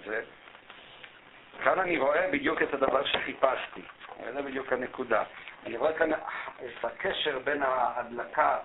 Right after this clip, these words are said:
בליל שבת לבין ההדלקה, אה, של, של המנורה במקדש.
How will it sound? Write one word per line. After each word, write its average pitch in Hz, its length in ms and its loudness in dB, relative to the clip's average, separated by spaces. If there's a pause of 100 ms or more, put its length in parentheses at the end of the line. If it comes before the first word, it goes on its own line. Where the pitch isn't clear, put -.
(460)
בליל 120 320 0
שבת 113 640 2
לבין 165 500 2
ההדלקה, 139 760 2 (520)
אה, 135 40 -2 (580)
של, 127 300 -4 (140)
של 127 220 0
המנורה 131 560 4
במקדש. 131 720 2